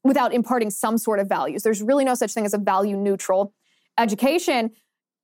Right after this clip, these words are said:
Yet, even though our education system was intended to indoctrinate, it was Republicans who, or at least it was Republicans who let go of that.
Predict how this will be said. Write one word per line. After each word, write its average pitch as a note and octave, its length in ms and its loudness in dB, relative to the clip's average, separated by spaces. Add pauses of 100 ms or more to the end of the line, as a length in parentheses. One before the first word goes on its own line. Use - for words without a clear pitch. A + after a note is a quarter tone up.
(260)
Yet, A#3+ 500 2 (460)
even F#4+ 240 4
though D4+ 340 4
our B3 220 2
education B3+ 480 0
system A#3+ 240 0
was A3+ 200 4
intended C4+ 420 0
to A3+ 100 2
indoctrinate, A#3+ 640 0 (560)
it D4+ 80 6
was D#4 140 4
Republicans B3+ 920 0 (160)
who, C4 500 4 (1900)
or D4 140 4
at A#3 80 -2
least G4 340 2 (480)
it D#4 60 4
was D#4+ 160 4
Republicans E4+ 540 2
who D4+ 400 4 (1040)
let B3+ 320 4
go F4 260 2
of G#3+ 140 -2
that. F#3 160 -10